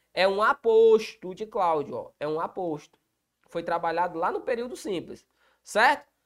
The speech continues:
Tranquilo demais, professor. Próxima questão. Questão de número cinco diz o seguinte. Assinala a alternativa em que a pontuação está empregada corretamente conforme a norma culta da língua portuguesa. Item A.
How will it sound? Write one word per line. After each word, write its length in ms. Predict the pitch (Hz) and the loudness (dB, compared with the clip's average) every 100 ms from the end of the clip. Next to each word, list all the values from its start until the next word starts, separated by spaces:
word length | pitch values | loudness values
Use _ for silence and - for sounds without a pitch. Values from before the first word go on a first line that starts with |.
| _ | _
Tranquilo 540 | 240 302 311 247 254 247 | 4 6 4 -4 -4 -4
demais, 480 | 269 240 196 170 | -2 2 4 2
professor. 320 | - 156 - 135 | -2 -12 -12 -8
Próxima 400 | 220 240 240 240 | -4 -4 -4 -2
questão. 500 | 233 - 214 226 226 _ _ _ _ - | -2 0 0 0 -2 _ _ _ _ -4
Questão 420 | 208 208 214 214 | -2 -2 -2 -2
de 100 | 208 | -2
número 240 | 202 202 | -4 -4
cinco 460 | 202 - 208 214 - _ | -6 -8 -8 -8 -12 _
diz 180 | 180 190 | -14 -10
o 40 | |
seguinte. 340 | 240 156 127 | -10 -8 -6
Assinala 300 | 147 208 185 | -6 -2 -2
a 20 | 170 | -2
alternativa 440 | 190 220 220 247 | -2 -4 -2 -4
em 60 | 233 | -4
que 60 | |
a 60 | 202 | -4
pontuação 440 | 190 185 170 226 | -4 -6 -4 -4
está 160 | 220 202 | -4 -6
empregada 380 | 202 180 180 175 | -6 -4 -4 -4
corretamente 680 | 233 254 233 233 202 190 - | -2 -2 0 -2 -2 -6 -6
conforme 460 | 208 185 185 190 - _ _ _ | -6 0 0 0 -8 _ _ _
a 80 | 180 | 0
norma 280 | 214 240 220 | 2 2 -2
culta 260 | 214 208 | -6 -6
da 140 | 190 170 | -4 -4
língua 180 | 165 | -4
portuguesa. 540 | 170 165 156 120 104 123 | -8 -12 -12 -14 -14 -6
Item 240 | 190 202 | 2 4
A. 260 | 190 - | 4 2